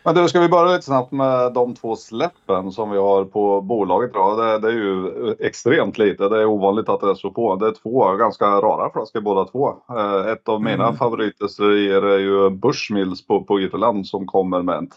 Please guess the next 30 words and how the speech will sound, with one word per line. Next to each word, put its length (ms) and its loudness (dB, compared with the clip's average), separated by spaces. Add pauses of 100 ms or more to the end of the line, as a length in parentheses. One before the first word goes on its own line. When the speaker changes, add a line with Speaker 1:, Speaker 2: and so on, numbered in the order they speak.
Speaker 1:
trettioåring. 760 -2
Och 140 2
den 220 2
måste 220 -6
jag 60 -2
säga, 100 2
den 180 2
har 160 2
inte 180 -6
jag 320 0
testat, 500 -2
men, 280 -6
eh, 380 -4 (440)
skulle 300 -4
ju 200 -2
hemskt 340 -4
gärna 240 2
prova 300 -2
den. 180 -2
Der-, 240 0
deras 340 2
sjuttonde-åriga 560 2
är 60 2
ju 160 -2
en 120 -4
av 80 -4
mina 220 -4
favoriter, 600 -2
men, 300 -4
eh, 200 -2